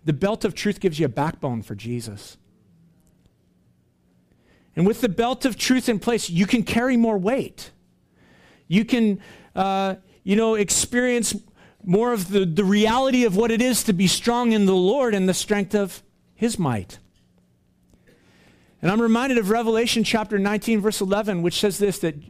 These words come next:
that Jesus is called faithful and true. Did you know his name is True? That's his, that's one of his titles given to the Lord Jesus, True. And so to put on the belt of truth is to put Jesus Christ in his place in our lives.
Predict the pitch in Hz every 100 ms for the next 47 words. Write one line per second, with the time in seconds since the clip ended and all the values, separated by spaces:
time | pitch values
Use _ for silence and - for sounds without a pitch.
0 | - 170 170 - 196 196 202 190 - 175
1 | 165 - 185 190 190 165 - 185 147 131
2 | 156 170 143 120 120 147 175 147 - -
3 | 143 127 160 196 _ _ _ _ _ _
4 | _ _ - 156 190 156 - - 165 -
5 | 175 208 170 175 - - 185 196 135 101
6 | - 160 151 127 135 127 117 113 117 98
7 | - - - 131 95 - _ _ _ _
8 | _ _ _ _ _ _ _ _ _ _
9 | _ _ _ _ - 160 233 214 - 262
10 | 240 247 240 202 139 - 220 226 220 -
11 | - 254 - 185 - - 208 131 170 208
12 | 185 - - 220 202 - 156 139 - 202
13 | 170 127 139 131 127 139 131 - -